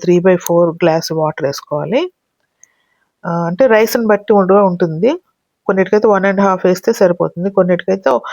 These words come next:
ఒకటి, ఒకటి ముప్పావు వేసుకోవాలి వాటర్. గ్లాస్కి గ్లాసు ముప్పావు వేసుకోవాలి. నేను గ్లాస్కి గ్లాసు ముప్పావు వాటర్ వేస్తాను. ముందు మనం మిక్సీ వేసిన ఆ వాటర్ కూడా నేను వేసేసాను, అది ఇది కలిపిన వాటర్. ఆ, తర్వాత ఇందులో సాల్ట్ ఒకటి నుంచి ఒకటిన్నర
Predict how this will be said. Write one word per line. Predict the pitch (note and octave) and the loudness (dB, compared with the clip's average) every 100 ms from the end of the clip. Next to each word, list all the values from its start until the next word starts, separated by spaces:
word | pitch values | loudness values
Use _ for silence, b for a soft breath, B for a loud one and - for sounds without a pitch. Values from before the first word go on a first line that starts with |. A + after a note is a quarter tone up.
| B B F#3 | B B -6
ఒకటి, | - A3 G3+ F3+ _ - | -2 0 0 -2 _ -4
ఒకటి | F3+ F3 F3+ G#3 | -2 0 -2 -2
ముప్పావు | G3 F3 - F3+ F3+ | -2 -6 -4 -4 -2
వేసుకోవాలి | G3+ F3 - - D#3 F#3 | 0 -2 -2 -10 -8 -4
వాటర్. | G#3+ F3 D#3+ D3+ G3 D#4 - F3 | -2 -2 -2 -4 0 -2 -2 -2
గ్లాస్కి | F3+ F3+ F#3 - F4 F#4+ B B B B F3+ | 0 0 -4 -4 -4 -4 B B B B -2
గ్లాసు | G3 F#3+ F#3+ G3 | 0 2 0 -2
ముప్పావు | F3 D#3+ E3 D3 | -2 -2 -2 -4
వేసుకోవాలి. | D3 - - C#3 D3 C4+ E4+ _ _ _ _ - | -6 -10 -6 -4 -4 -6 -8 _ _ _ _ -2
నేను | G3+ F#3+ | 0 2
గ్లాస్కి | F#3 F#3 G3 - B3 | 2 0 -2 -4 0
గ్లాసు | G3 F3+ F#3 | 0 0 -4
ముప్పావు | F3 - E3+ E3+ | -4 -2 -2 0
వాటర్ | E3 E3+ E3 | 0 -2 -4
వేస్తాను. | E3 - E3+ G3 | -4 -10 -8 -6
ముందు | C4 A#3 A#3 | -2 -2 0
మనం | A3+ G#3+ G3+ B B B G3+ | 0 0 -2 B B B -2
మిక్సీ | G#3+ - | -2 4
వేసిన | A#3 G#3+ G#3 | 4 4 2
ఆ | G3 F#3+ | 0 2
వాటర్ | F#3+ G3 G3 | 0 0 0
కూడా | G3+ A3+ | 0 0
నేను | G3 F3 | 0 2
వేసేసాను, | F3 F3 E3+ - E3+ B3 D#4+ F#3+ | 0 0 -4 -4 -6 -6 -4 -2
అది | F#3 F#3 | 0 0
ఇది | F3+ | -2
కలిపిన | F3 F3 F3+ F3+ | -2 -2 0 0
వాటర్. | F3 E3 F3+ A#3+ F4+ _ _ _ _ _ _ _ _ - | 0 -2 -2 -2 -4 _ _ _ _ _ _ _ _ -6
ఆ, | F3 F3 | -4 -2
తర్వాత | G3+ G3 G#3+ A3 | 0 0 0 2
ఇందులో | C4+ A#3 | 0 2
సాల్ట్ | A3 G3+ F3+ F#3+ F3 | 0 0 0 0 -2
ఒకటి | - F3 E3+ | -2 -6 -6
నుంచి | E3 E3 - - | -8 -10 -10 -2
ఒకటిన్నర | G3+ F3 E3+ E3 D#3+ - | 0 0 -4 -4 -4 -4